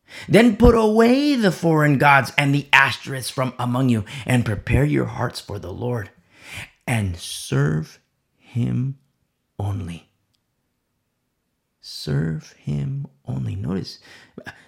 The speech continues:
Samuel, he, he's just straight up saying, "If you do this,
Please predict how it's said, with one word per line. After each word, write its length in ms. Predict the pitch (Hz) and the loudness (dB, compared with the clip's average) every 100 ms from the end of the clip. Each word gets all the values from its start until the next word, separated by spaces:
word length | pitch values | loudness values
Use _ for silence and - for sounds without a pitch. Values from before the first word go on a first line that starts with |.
| - - | -18 -10
Samuel, 580 | - 143 127 208 285 311 - | -6 0 2 2 0 -4 -16
he, 240 | - - - | -12 -10 -8
he's 200 | - 311 | 4 4
just 200 | - 427 | 6 0
straight 180 | - 392 | 2 4
up 80 | 381 | 4
saying, 220 | - 392 | 4 0
"If 240 | - 104 98 | 0 -2 0
you 240 | 120 202 | 0 2
do 220 | 254 277 | 4 2
this, 500 | 269 269 - - - | 4 2 0 -8 -14